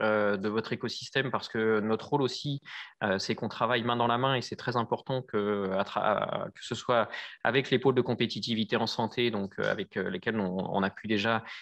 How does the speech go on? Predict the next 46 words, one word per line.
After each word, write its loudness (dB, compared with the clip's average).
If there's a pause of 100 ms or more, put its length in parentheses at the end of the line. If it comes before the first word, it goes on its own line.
(140)
établir, 0
euh, 4
un 0
partenariat 0
et, 0
euh, 2
avec 0
vous 0
en 2
particulier, -2 (420)
euh, 4
qu'on -6
puisse -4
justement 0
avoir 2
ces 0
interactions 0
très -6
précises -4 (120)
pour -4
que 2
chaque -2
territoire, 2 (380)
dans 4
les 4
mesures 4
qui -6
vont 2
être 0
proposées 2
et 2
dans 0
les, 0
dans, -2
dans, -2
dans 2
les 2
changements, 4
euh, 4 (320)
structurels 0
qu'on 2
essaye 0
de 0
mettre 0
en 2
place, 0